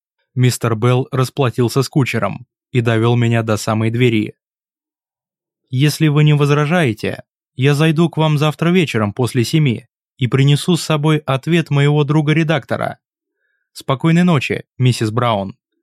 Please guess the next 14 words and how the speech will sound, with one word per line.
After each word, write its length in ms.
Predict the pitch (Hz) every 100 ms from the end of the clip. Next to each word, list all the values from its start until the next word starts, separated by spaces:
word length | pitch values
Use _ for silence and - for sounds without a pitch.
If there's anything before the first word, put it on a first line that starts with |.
| _ _ _ _ _ _ _ _
Мы 180 | 123 127
снова 360 | 127 160 143 110
пожали 380 | 110 107 107 107
руки, 440 | 117 110 98 - _ _ _
и 100 | 123
Томас 360 | 110 113 110 104
Белл 320 | 110 113 117
удалился. 760 | - 117 120 123 110 - 104 - _ _ _ _ _ _ -
Я 200 | 117 113
ещё 220 | 113 -
долго 360 | 127 143 120 110
глядела 460 | 107 113 113 110 107
ему 280 | 104 107
вслед. 380 | 101 - 120 104